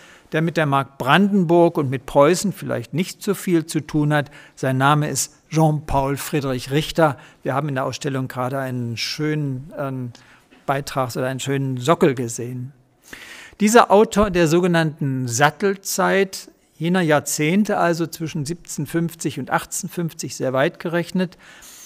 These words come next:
hielt Einzug im frisch bezogenen Haus in Blabber. Ihm, darüber besteht, glaub ich, gar kein Zweifel, gewährte sein Besitzer nicht allein Wohnrecht,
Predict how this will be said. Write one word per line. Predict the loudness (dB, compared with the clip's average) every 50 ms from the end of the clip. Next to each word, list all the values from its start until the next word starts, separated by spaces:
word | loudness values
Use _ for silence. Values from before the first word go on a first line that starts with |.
| -20 -20 _
hielt | 0 6 8 8 8 8 6 2 2
Einzug | 4 4 6 4 4 2 2 0 0 0 -2 -4 -10 -18 -20 _ _
im | -2 -2 -2
frisch | 2 2 4 4 4 2
bezogenen | -2 -4 -4 -2 0 2 4 4 4 2 0 0 0 0 0 -2 -4 -8 -12 _ _ _ _ _ _ -8 0
Haus | 2 4 4 4 2 0 -2 -6 -10 -12 _ _ _
in | -4 -4 -4 -4
Blabber. | -6 -8 -8 -8 -8 -8 -8 -8 -8 -12 _ _ _ _ _ _ _ _ _ _ _ _ 6
Ihm, | 6 8 8 8 6 4 0 -4 -14 -20 -20 -20 _ _ _ _ _ _ _ _ _ _
darüber | 2 6 6 8 8 6 6
besteht, | 4 2 0 0 0 0 0
glaub | 0 -2 -2
ich, | -4 -4
gar | -2 0 0 0
kein | 0 -4 -4 -4
Zweifel, | -4 -2 -2 0 0 0 -2 -4 -4 -4 -6 -8 _ _ _ -6 -4
gewährte | -2 2 6 6 6 6 6 4 2
sein | 4 4 4 2 2 0
Besitzer | -2 -2 -2 -2 -2 -2 0 0 2 2
nicht | 2 2 2 2 0 -2 -4 -4
allein | -2 0 2 2 2 2 0 -2 -4 -6 -8
Wohnrecht, | -6 -2 0 2 4 4 4 4 4 4 2 2 0 -6 -12 -18